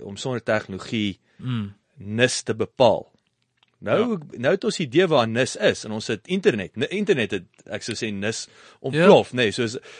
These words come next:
Speaker 1: soos ons, okay, Afrikaans is ons natuurlik, oh, ek sê nou Afrikaans, inter-, ons het, eh, interna-, Afrikaners reg oor die, oor die wêreld, weet, so
Speaker 2: Ja.
Speaker 1: weer eens, jy,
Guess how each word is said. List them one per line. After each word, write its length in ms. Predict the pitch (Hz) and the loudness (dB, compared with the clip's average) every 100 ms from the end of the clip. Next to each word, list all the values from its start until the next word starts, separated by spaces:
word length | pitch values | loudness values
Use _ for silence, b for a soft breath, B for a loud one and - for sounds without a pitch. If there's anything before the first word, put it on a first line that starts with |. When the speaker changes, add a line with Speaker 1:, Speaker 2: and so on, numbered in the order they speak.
| B | B
Speaker 1:
soos 340 | - 123 123 | 0 2 2
ons, 100 | 131 | -2
okay, 180 | 165 175 | 0 2
Afrikaans 520 | 110 - 117 127 127 | 2 -2 -2 0 0
is 100 | 120 | -4
ons 120 | 117 113 | -10 -10
natuurlik, 380 | - 139 123 | -8 -6 -4
oh, 120 | 214 160 | 0 -2
ek 100 | - | -2
sê 120 | 143 | -6
nou 80 | 113 | -6
Afrikaans, 480 | - 95 196 - | -8 -12 -10 -8
inter-, 260 | 98 - 107 | -10 -10 -10
ons 160 | 120 113 | -10 -6
het, 160 | 151 156 _ _ - | -6 -8 _ _ -16
eh, 480 | 55 55 - 107 113 | -14 -12 -12 -8 -8
interna-, 360 | 110 123 113 - 107 | -6 0 0 0 -4
Afrikaners 520 | - 110 127 131 120 | -6 -4 -2 -2 0
reg 220 | 120 117 | 2 0
oor 100 | 120 | -2
die, 120 | 123 - | -6 -6
oor 100 | 117 | -6
die 100 | 107 | -2
wêreld, 380 | 101 147 90 - | 0 0 -2 -6
weet, 160 | 113 107 | -6 -4
so 80 | |
Speaker 2:
Ja. 60 | 107 | -2
Speaker 1:
weer 140 | 107 135 | 0 0
eens, 100 | |
jy, 120 | 117 | -2